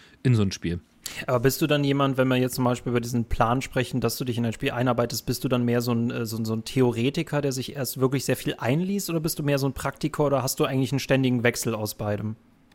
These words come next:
Speaker 1: Mm, ich mach tatsächlich beides. Das ist, ähm, das Erste, was ich in einem neuen Spiel mache, ist, mir jeden Button anzugucken und den Tooltip dazu durchzulesen. Also quasi eine Mischung aus beiden.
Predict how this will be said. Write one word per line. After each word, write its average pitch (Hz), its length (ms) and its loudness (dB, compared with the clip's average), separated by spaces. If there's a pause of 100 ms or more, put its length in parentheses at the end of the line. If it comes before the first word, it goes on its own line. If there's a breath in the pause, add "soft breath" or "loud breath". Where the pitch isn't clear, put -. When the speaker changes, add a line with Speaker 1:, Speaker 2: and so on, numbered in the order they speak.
(480)
Speaker 1:
Mm, 143 300 8 (100)
ich - 120 -2
mach 214 180 4
tatsächlich 160 480 0
beides. 127 440 0 (1300 loud breath)
Das 120 160 0
ist, 143 200 0
ähm, 131 300 4
das 120 240 4
Erste, 160 340 2
was 190 140 4
ich 180 120 4
in 151 80 8
einem 135 120 6
neuen 120 240 6
Spiel 117 220 2
mache, 117 400 2
ist, - 340 2 (380 loud breath)
mir 156 560 6 (160)
jeden 185 340 4
Button 202 480 2
anzugucken 202 840 2
und 156 160 4
den 151 120 4
Tooltip 131 320 2
dazu 101 240 0
durchzulesen. 90 640 -4 (800)
Also 107 440 4
quasi 113 300 2
eine 117 80 6
Mischung 135 300 4
aus 113 140 -4
beiden. 107 340 -2